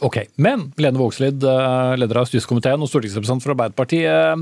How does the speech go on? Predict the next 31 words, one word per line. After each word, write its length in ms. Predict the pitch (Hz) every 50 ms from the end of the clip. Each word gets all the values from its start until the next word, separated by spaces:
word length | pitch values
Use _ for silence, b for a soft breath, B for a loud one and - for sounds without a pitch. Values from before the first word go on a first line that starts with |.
| 156 147
du 120 | - 143
er 160 | - - 117 113
ikke 100 | - -
så 100 | 190 180
imponert 340 | - - 277 254 185 - -
over, 320 | 185 175 180 185 185 180
eh, 240 | 175 180 170 165 165
håndteringen 440 | 151 165 165 160 127 113 113 123 127 123
av, 180 | 120 123 120 123
eh, 140 | 127 127 127
karantenehotell. 1000 | 123 - 131 123 120 120 135 120 110 113 113 117 117 120 113 113 120 - 127 117
Jeg 200 | 110 110 120 127
regner 100 | 127 120
med 80 | 117 117
du 80 | 139
er 80 | 143 135
glad 160 | 135 120 117 -
for 80 | -
det 140 | 143 131 120
som 120 | - 139 123
har 100 | 135 139
skjedd 320 | - 135 123 123 131 135
i 140 | - 180 170
dag, 320 | 151 151 180 226 208 151 147
men 200 | 151 151 147 147
det 140 | 151 147 147 147
er 140 | 139 131 127
en 80 | 127 123
viss 160 | 123 - -
forhistorie 380 | 131 127 120 - - 131 120 120
her. 80 | 139